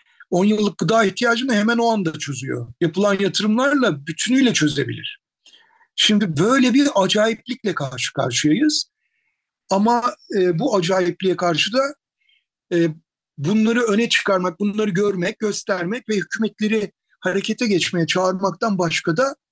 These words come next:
araç yok elimizde. Ne denir bilmiyorum.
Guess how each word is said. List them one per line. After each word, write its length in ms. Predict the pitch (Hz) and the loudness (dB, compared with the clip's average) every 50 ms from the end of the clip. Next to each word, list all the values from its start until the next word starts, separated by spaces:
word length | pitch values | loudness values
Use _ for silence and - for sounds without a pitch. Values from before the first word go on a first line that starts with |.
| _ _ _ _ _ - | _ _ _ _ _ 0
araç 360 | 202 208 233 240 226 - - | 0 0 0 0 -2 -4 -6
yok 120 | 147 - | -6 -6
elimizde. 480 | 135 120 120 117 110 113 - - 120 - _ _ _ _ _ _ _ _ _ _ - - - - - - - - - 156 160 | -8 -8 -8 -8 -10 -12 -12 -14 -14 -16 _ _ _ _ _ _ _ _ _ _ -12 -8 -6 -6 -6 -8 -8 -8 -6 -4 -2
Ne 280 | 180 175 175 220 247 180 | 0 0 2 2 2 4
denir 340 | 170 160 196 233 220 208 196 | 4 4 4 2 2 2 2
bilmiyorum. 640 | 214 208 190 170 156 135 131 127 127 - 127 - | 2 4 4 4 2 2 0 -2 -4 -6 -10 -14